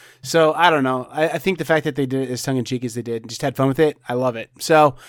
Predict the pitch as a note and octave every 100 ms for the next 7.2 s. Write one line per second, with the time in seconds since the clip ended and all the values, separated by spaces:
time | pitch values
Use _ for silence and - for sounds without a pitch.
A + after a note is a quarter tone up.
0 | - - E3+ E3 D3 C#3+ A#2 C#3+ B2+ B2
1 | A2 - _ - _ _ _ - F3+ G3
2 | - - A#3+ D#3+ B2+ A#2 F#3+ - D#3+ F3
3 | D3+ D3+ C3+ A2 A2+ A#2+ C#3 D#3+ G3+ A#3+
4 | A#3+ B3 B3 B3 B3 B3 G#3 D3+ B2+ A#2+
5 | - F#2+ F#2 F2 _ - - E3 D3 C3
6 | B2+ B2+ A#2 A#2+ B2 A2 A2 G#2+ G#2+ G#2+
7 | G#2+ A2